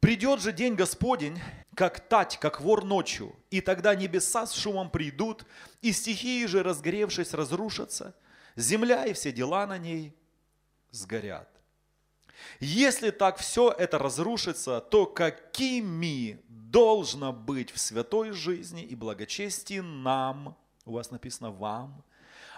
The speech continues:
ожидающим и желающим пришествия Дня Божия, в который воспламенённые небеса разрушатся и разгоревшиеся стихии растают?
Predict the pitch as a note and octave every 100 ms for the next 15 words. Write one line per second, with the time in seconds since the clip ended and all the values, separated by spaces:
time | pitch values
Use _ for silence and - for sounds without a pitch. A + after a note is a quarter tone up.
0 | - G3+ F#3 A#3+ F#3 G3 G3+ G3+ G3 -
1 | G#3 G3 F#3 G3 C#3+ A#2+ A#2+ D3 F#3 G#3
2 | G#3+ G3 - A3 G#3 G3+ - - B2 -
3 | E3 F#3 F#3 - E3+ F3 E3+ A#2 B2 E3
4 | E3+ G#3+ A3 G#3+ C3+ B2+ A2+ G2+ F2 _
5 | _ _ _ - - - - E3 G3 F#3+
6 | F3 D3+ - C#3+ C#3+ D#3 G3 G3+ G#3 F#3+
7 | F3+ - E3+ D#3+ A#2+ E3 F#3+ F#3 F3 E3+
8 | D#3+ C3 C#3+ F3 D#3+ E3 D#3+ D#3+ - D#3
9 | - E3+ D#3 D#3+ - E3+ F3 E3 - -